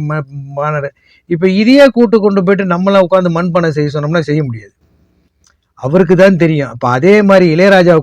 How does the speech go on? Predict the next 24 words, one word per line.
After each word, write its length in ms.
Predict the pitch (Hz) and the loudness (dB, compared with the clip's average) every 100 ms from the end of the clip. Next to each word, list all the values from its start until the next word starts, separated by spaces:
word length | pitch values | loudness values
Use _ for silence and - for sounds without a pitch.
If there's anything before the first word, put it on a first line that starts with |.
| 170 | 0
கூட்டிட்டு 300 | 156 156 156 | -2 -2 -2
வந்து 100 | 151 | -2
உட்காந்து 280 | 170 170 | -2 -4
மண்பானை 400 | 147 165 170 160 139 | -4 -4 -2 -4 -4
செய்யலான்னா 400 | 139 135 135 190 | -4 -2 -2 -2
மண்பானை 380 | 180 185 180 165 | -2 -2 -2 -2
செய்ய 180 | 151 151 | -4 -4
தெரியாது. 360 | 143 139 120 117 _ _ _ _ _ _ _ | -6 -4 -6 -10 _ _ _ _ _ _ _
இப்ப 240 | 151 131 156 | -6 -2 0
இந்த 420 | 170 233 247 226 | 4 4 6 4
நம்ம 240 | 196 190 180 175 165 160 151 147 - | 4 4 2 2 2 0 -2 -6 -2
பாட்டன் 340 | 170 175 175 | 0 2 0
முப்பாட்டன்னு 460 | 165 165 165 165 156 | 0 0 0 -2 -4
சொன்னேன் 200 | 151 147 | -4 -4
இல்லையா, 240 | 147 165 | -2 -2
இவரை 340 | 147 170 240 | -2 0 2
கொண்டு 260 | 226 226 214 | 4 2 2
போயிட்டு 240 | 208 202 | 0 0
ஹார்மோனியத்தை 500 | 180 196 208 190 160 | 2 2 0 -2 -2
கொடுத்து 220 | 156 156 151 | -4 -6 -2
பாட்டு 260 | 170 165 | -2 -2
போடுங்கன்னா 300 | 147 147 151 | -6 -8 -4
அவருக்கு 320 | 214 208 190 | 0 0 0
தெரியாது. 340 | 143 127 120 | -4 -6 -8